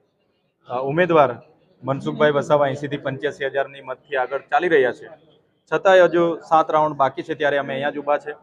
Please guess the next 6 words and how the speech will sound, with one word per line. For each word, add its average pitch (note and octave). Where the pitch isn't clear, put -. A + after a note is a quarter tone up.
સાત D#3+
રાઉન્ડમાં D#3
જે C#3
પણ D#3
પરિણામ D3+
આવશે C#3+